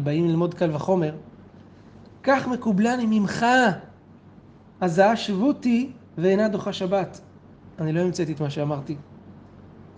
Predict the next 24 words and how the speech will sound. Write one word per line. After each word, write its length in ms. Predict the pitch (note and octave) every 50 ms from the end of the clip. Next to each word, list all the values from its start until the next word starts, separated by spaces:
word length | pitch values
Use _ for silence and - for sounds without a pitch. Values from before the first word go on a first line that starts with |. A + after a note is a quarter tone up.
| - C#3 C#3
אתה 140 | - F#3 F3
אמרת 280 | F3 E3 D3 C#3+ -
לי 160 | - D3 D3 C#3+
את 60 | C#3
זה, 120 | C3+ C#3 C3 - - - - - - - - - -
שהזעה 580 | - - C3 B2+ B2+ C3+ C3+ C#3+ D3+ D#3+ D3+ D3 - - - - - - - -
זה 80 | C3+ C3
שבות 520 | - - C#3+ D#3+ G#3 A3+ A#3 A3+ - - - - - - - -
והיא 180 | C3+ C#3 C#3+ D3+
לא 100 | D#3+ E3+
דוחה 260 | D#3+ E3 D#3 - D3+
שבת. 440 | - - D#3+ D#3 G3 D#3+ - - - - - - - - - - - - - - - -
כן? 160 | D3+ D3+ D#3+ - - - - - - - - - - - - - - - - - -
אז 100 | C3 C3+
הגמרא 220 | C3 C3+ C#3+ D3
אומרת 280 | D3+ D#3 E3 E3 E3 D#3+
את 120 | D#3 C#3
זה, 180 | C#3+ C#3+ C#3+ C#3+
ומאח-, 360 | C3 C#3 C#3 C3+ B2+ - - - F3+ C#3+
ו-, 120 | D3 - D3
"וכי 220 | C#3+ D3 D3 E3 D#3
מאחר 320 | D3+ C#3+ C#3+ - F#3+ G3+
דהוא 320 | F#3 D#3+ D3 C#3+ F#3 F#3+ -
אגמרי, 720 | G#3 G#3 F3+ F3 E3 D#3 D#3 F#3 G#3 G3 E3 D#3+ F3